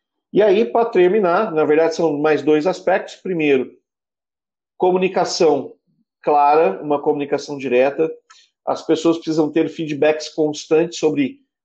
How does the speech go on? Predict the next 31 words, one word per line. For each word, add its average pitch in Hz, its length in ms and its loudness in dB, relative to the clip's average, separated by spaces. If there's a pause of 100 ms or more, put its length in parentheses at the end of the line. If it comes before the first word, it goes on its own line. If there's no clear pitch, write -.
né, 143 100 -2
os 139 160 -2
problemas 160 680 2
que 175 100 0
acontecem, 147 760 -2
como 170 240 0
esses 165 240 -8
problemas 143 460 0
estão 151 280 -6
sendo 143 320 -4
tratados. 127 760 -4 (800)
Eu 123 80 0
acho 123 160 -4
que 131 80 -6
isso 127 140 -4
é 123 40 2
relevante. 127 680 -2 (540)
E, 147 460 0 (580)
por 170 160 4
último, 170 640 0 (380)
treinar. 151 600 -2 (680)
Tá? 123 160 -2
Mas 131 220 0
não 151 200 2
é 160 100 0
treinar 156 440 0
de 143 80 -10
qualquer 170 300 -2
forma. 110 500 -4 (460)
Tá? 110 200 -2
Criar, 127 580 2